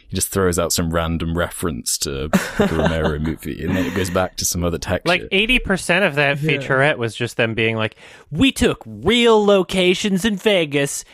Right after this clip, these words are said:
Speaker 3: and we created them
Speaker 1: <laughs>
Speaker 3: in the computer, and that they're for, to scale. And so if, if your, if your idea of a movie-going experience is pointing out, mm, uh,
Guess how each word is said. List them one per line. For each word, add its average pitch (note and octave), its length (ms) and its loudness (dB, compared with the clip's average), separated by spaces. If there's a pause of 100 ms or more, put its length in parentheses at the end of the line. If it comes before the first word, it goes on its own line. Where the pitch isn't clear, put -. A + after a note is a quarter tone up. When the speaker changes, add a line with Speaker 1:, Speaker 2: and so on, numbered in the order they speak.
(160)
Speaker 3:
and D#3 300 -2
we G3+ 320 2
created F#3+ 680 2
them A3+ 260 4
Speaker 1:
<laughs> - 0 -
Speaker 3:
in G3 240 2
the B3+ 80 2
computer, D3 800 0 (320)
and E3 220 2
that D3+ 200 0
they're D3+ 180 4
for, C3 200 -12
to C3+ 200 -4
scale. A#3+ 640 2
And D3+ 180 -2
so C3 280 0
if, - 120 -6 (320)
if C3 240 -2
your, F3+ 400 0 (120)
if C#3 180 -12
your B3+ 260 2
idea A#3 480 2
of E3 80 2
a D3 80 2
movie-going A3 720 2
experience A#3 800 0
is B2 180 0
pointing G3 440 2
out, G#3 280 2 (180)
mm, D#3+ 240 -4
uh, C3+ 220 2